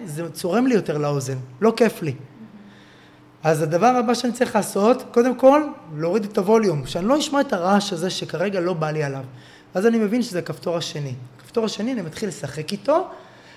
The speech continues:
עד שאני מגיע להשוואה של התדר, שזה שמונים ושמונה אף אם, זה תדר. זה בעצם תחנה אחרת. אז זו תחנה שמדברת עכשיו בשפה שאני רוצה יותר לשמוע ברגע זה. יכול להיות מחר, יהיה משהו אחר שאני ארצה.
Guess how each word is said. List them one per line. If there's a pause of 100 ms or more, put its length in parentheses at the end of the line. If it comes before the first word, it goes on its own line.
(120)
עד
שאני
מגיע (220)
להשוואה
של
התדר, (580)
שזה
שמונים
ושמונה
אף
אם,
זה
תדר. (340)
זה
בעצם
תחנה
אחרת. (680)
אז
זו
תחנה
שמדברת
עכשיו
בשפה
שאני
רוצה
יותר
לשמוע
ברגע
זה. (640)
יכול
להיות
מחר,
יהיה
משהו
אחר
שאני
ארצה.